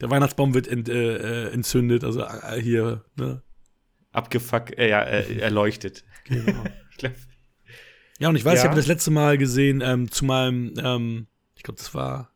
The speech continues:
Speaker 1: fünfunddreißigsten Geburtstag irgendwann.
Speaker 2: Vor hundert
Speaker 1: Also
Speaker 2: Jahren.
Speaker 1: ist schon, auch schon ewig her.
Speaker 2: Circa.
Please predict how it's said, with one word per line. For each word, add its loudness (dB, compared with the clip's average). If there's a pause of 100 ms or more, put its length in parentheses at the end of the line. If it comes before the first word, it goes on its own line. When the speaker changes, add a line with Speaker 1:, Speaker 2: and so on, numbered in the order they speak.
(140)
Speaker 1:
fünfunddreißigsten -12
Geburtstag -14
irgendwann. -10
Speaker 2:
Vor -20
hundert -4
Speaker 1:
Also -8
Speaker 2:
Jahren. -2
Speaker 1:
ist -6
schon, -8
auch -4
schon -2
ewig 4
her. 0 (400)
Speaker 2:
Circa. -6